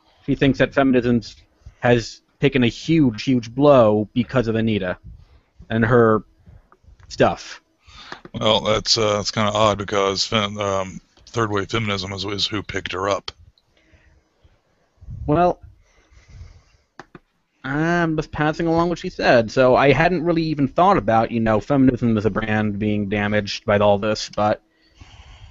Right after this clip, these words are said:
Speaker 1: I mean, when I think about it, G G Fem on Twitter, she's been pretty, um,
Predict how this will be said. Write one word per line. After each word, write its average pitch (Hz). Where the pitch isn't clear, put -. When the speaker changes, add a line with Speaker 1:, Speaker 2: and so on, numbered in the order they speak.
Speaker 1:
I -
mean, 151
when 151
I 139
think 220
about 131
it, -
G 196
G 180
Fem 175
on 113
Twitter, 117
she's 165
been 131
pretty, 131
um, 104